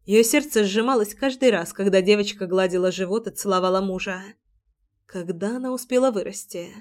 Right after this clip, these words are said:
«Нет, не время. Тем более после стольких операций они ни за что не узнают нас, дорогая».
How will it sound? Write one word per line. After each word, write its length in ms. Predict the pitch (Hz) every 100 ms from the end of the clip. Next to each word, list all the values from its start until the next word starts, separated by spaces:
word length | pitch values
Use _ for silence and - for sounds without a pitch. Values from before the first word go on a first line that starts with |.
| _ _ _ _ _ _ _ _ _ 170
«Нет, 440 | 180 220 220 143 - - - -
не 200 | 208 262
время. 460 | 247 254 208 170 156 - _ _ _ _ _
Тем 240 | _ 214 190
более 320 | 202 202 175
после 320 | 180 190 196
стольких 540 | 185 - 202 196 185 196
операций 720 | 190 190 190 208 - 180 175
они 220 | 180 190
ни 140 | 190 208
за 180 | 220
что 280 | 220 - -
не 120 | 160 170
узнают 460 | 170 175 170 170
нас, 160 | 180 170
дорогая». 800 | 180 180 175 165 170 185 196